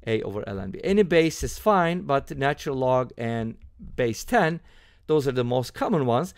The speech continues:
So this is the change of base formula.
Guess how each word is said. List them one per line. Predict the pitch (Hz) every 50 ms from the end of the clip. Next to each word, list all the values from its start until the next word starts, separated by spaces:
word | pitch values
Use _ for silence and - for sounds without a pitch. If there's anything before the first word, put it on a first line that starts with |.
| - - - -
So | - - 180 185
this | 175 262 247 -
is | 277 262
the | 214 254
change | 214 - - 214 190 185 180 170
of | 180 165 156 143
base | 156 147 147 135 -
formula. | - - 143 135 117 110 107 - - -